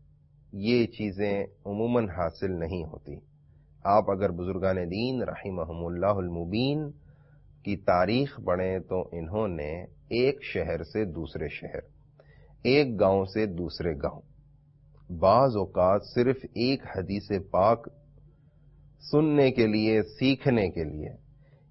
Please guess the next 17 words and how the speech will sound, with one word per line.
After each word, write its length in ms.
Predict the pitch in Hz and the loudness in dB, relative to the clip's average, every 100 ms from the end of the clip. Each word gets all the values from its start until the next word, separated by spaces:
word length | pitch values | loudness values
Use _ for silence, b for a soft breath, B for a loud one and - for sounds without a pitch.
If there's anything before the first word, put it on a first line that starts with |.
| - | 2
ایک 380 | 123 151 160 120 | 6 6 6 2
ملک 320 | 107 117 120 117 | 4 4 2 2
سے 120 | 127 | 2
دوسرے 460 | 123 107 104 123 123 | 4 2 -2 2 2
ملک 480 | 101 101 123 120 107 | 4 0 -2 -4 2
کا 120 | 117 | 2
سفر 340 | - 92 98 | 2 -2 0
اختیار 440 | 85 - - 85 78 | -2 -4 -4 -2 -2
کیا۔ 360 | - 85 73 76 - - - _ _ b b - - | -4 -10 -10 -10 -20 -20 -20 _ _ b b -8 2
کیسا 420 | 135 139 156 151 | 2 4 6 6
علم 300 | 117 120 123 113 | 4 2 2 2
دین 380 | 110 131 143 139 | 2 2 2 0
کا 320 | 123 117 113 - | 4 6 6 4
انہیں 480 | 104 98 101 104 95 - - | -2 -2 -2 -2 -4 -8 -14
ذوق 540 | 92 90 104 123 131 104 | -10 0 6 8 6 4
اور 140 | 92 | 0
شوق 500 | - - 120 127 - | -2 2 6 4 2